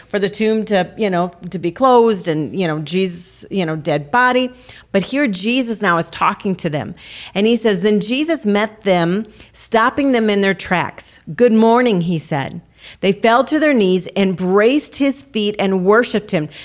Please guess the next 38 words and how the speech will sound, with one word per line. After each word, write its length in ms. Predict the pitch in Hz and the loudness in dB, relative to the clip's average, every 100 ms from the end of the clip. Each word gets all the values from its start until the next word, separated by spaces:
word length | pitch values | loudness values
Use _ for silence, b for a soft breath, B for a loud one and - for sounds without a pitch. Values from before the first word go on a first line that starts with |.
| B | B
Now, 120 | 202 | 0
that 200 | 202 254 | 2 4
all 200 | 330 330 | 6 4
sounds 400 | 277 254 247 233 196 | 2 2 2 2 -2
really 500 | 196 196 196 214 208 - _ - - - | 2 4 4 2 -2 -16 _ -20 -16 0
perfect. 400 | 349 415 - 202 | 0 2 -2 0
I 60 | |
mean, 220 | 202 202 196 | 2 2 2
isn't 220 | 220 240 | 0 0
that 160 | 240 208 | 0 2
what 320 | 247 240 - | 0 0 -2
you, 300 | 240 247 247 B B B - | 0 0 -4 B B B -2
you 120 | 285 | 2
know, 120 | 269 | 2
would 360 | 233 262 440 - | 2 2 0 0
do 220 | 202 156 | 0 0
<laughs> 120 | 123 | 2
when 240 | 226 262 247 | 0 2 2
you 100 | 240 | 2
see 280 | - - 214 | 0 -4 -4
Jesus? 500 | 165 220 240 - - B B B B B - | -2 -2 -2 -4 -8 B B B B B 0
But 80 | 226 | 2
in 100 | 226 | 4
verse 240 | 311 359 | 4 2
ten, 180 | 302 262 | 2 2
it 40 | 233 | 2
says 240 | 220 175 | 0 0
this, 480 | 175 175 156 - - | 0 0 0 -6 -14
Jesus 500 | - 208 247 277 302 | -6 -2 0 0 -2
said, 480 | - 190 165 160 170 b b b b | 0 2 4 2 0 b b b b
"You're 200 | 202 208 | 4 4
holding 640 | - 247 269 294 311 311 - | 4 6 6 6 2 2 4
on 300 | 220 226 226 | 4 4 2
to 180 | 247 | 0
me 300 | 240 202 190 | 2 4 4
for 240 | 190 202 202 | 2 2 0
dear 360 | 160 185 185 | 2 2 4
life. 560 | 180 190 220 151 - | 6 4 4 0 -4